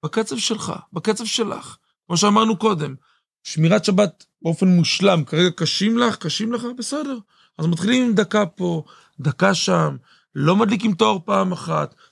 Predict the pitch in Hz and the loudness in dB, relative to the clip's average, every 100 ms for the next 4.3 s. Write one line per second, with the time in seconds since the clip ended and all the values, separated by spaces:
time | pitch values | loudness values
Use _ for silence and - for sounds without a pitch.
0 | - 123 135 151 226 254 - 233 240 226 | -10 -6 -4 0 0 0 -2 0 0 2
1 | 214 196 156 170 160 139 _ - - - | 2 0 -2 -6 -6 -8 _ -20 -14 -2
2 | 165 226 277 277 240 - 214 220 170 233 | 2 4 2 2 2 0 0 0 2 2
3 | - 226 202 220 208 208 175 - 175 156 | 2 -2 0 -2 -2 -2 -2 -4 -4 2
4 | 240 247 240 | 4 4 2